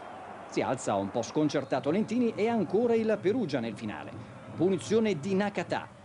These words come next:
primo tentativo di Calori, secondo tentativo e la palla in rete. Quarantaseiesimo, Perugia uno, Torino zero.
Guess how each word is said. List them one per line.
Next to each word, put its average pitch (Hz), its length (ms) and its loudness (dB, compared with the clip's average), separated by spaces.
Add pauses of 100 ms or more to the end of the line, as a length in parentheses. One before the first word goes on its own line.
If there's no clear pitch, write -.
(120)
primo 202 240 2
tentativo 165 460 2
di 156 100 0
Calori, 220 480 2
secondo 233 580 2
tentativo 240 680 2
e 214 120 2
la 220 120 2
palla 226 300 0
in 220 120 2
rete. 113 460 -2 (420)
Quarantaseiesimo, 190 960 2
Perugia 190 720 2
uno, 226 460 2
Torino 170 560 2
zero. 120 460 -2